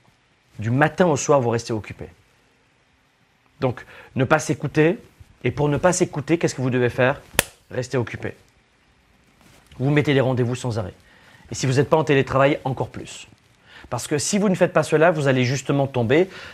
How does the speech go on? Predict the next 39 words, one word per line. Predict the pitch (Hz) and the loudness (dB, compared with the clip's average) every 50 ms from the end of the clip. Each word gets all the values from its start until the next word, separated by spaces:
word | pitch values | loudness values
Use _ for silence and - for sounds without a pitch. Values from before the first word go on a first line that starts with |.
| - _ | -8 _
dans | 120 123 | -4 -4
ce | - | -4
que | - 135 123 | -2 -2 -2
j'appelle | 127 123 - 143 135 | 0 0 2 2 2
le | 123 | 2
vagabondage. | 117 107 139 135 117 135 131 120 123 123 107 110 95 95 - - | 2 2 2 2 2 2 0 0 -2 -2 -2 -4 -4 -4 -6 -4
Et, | - 143 143 139 - - - - - - - - _ 139 | -2 0 0 0 -2 -8 -14 -18 -18 -20 -20 -6 _ 2
euh, | 139 139 135 139 135 - - | 4 6 4 4 2 -2 -4
le | - 160 | -2 2
vagabondage, | 151 185 190 170 214 180 180 190 180 202 214 226 247 254 240 - - | 4 4 4 4 2 2 2 2 4 4 4 4 4 2 -2 -2 -2
il | - 220 | 2 4
est | 156 156 | 6 6
à | 143 | 6
quatre-vingts | - - 151 - 156 143 143 135 | 4 0 -2 0 0 0 0 0
pour | - 123 107 | -2 -4 -4
cent | - 135 | -4 -4
négatif. | 123 117 117 104 104 92 - - - - - - - - _ _ _ _ _ _ _ _ _ _ _ _ _ _ _ _ _ _ _ _ _ _ _ _ _ _ _ _ _ _ _ _ _ _ _ _ _ _ _ _ _ _ _ _ _ _ _ _ - - | -2 -2 -2 -2 -4 -4 -6 -10 -16 -18 -18 -20 -20 -20 _ _ _ _ _ _ _ _ _ _ _ _ _ _ _ _ _ _ _ _ _ _ _ _ _ _ _ _ _ _ _ _ _ _ _ _ _ _ _ _ _ _ _ _ _ _ _ _ -8 -6
En | 135 139 | -2 0
général, | 151 165 175 170 165 185 196 | 2 4 4 6 6 6 6
le | 180 | 6
vagabondage, | 170 160 156 147 135 143 139 127 139 139 143 | 6 4 4 4 2 2 4 4 4 4 4
il | 139 123 117 | 2 0 0
est | 110 | 0
négatif. | 104 104 98 90 - - - - - - - _ _ _ _ _ _ _ _ _ _ _ _ _ - | 0 -2 -4 -4 -6 -8 -16 -20 -20 -20 -20 _ _ _ _ _ _ _ _ _ _ _ _ _ -6
À | 135 | -4
quatre-vingts | 131 156 - - 127 120 | -2 -2 -2 0 -2 -2
pour | 101 - 98 | -4 -6 -10
cent. | - - - - _ _ _ _ _ _ _ _ _ _ _ _ _ _ _ | -12 -16 -18 -20 _ _ _ _ _ _ _ _ _ _ _ _ _ _ _
C'est, | - - 156 151 156 | 0 0 2 2 2
c'est | - 165 | 2 0
un | 151 | 0
petit | 135 - 160 | 0 -2 -2
peu | 175 147 | -2 0
plus | 151 165 - - | 0 -2 -2 -2
que | 151 | -4
ça, | 127 - 175 156 | 0 2 2 2
mais | 147 131 | 4 2
là, | 127 123 117 | 2 2 0
on, | 110 98 87 | 0 -2 -6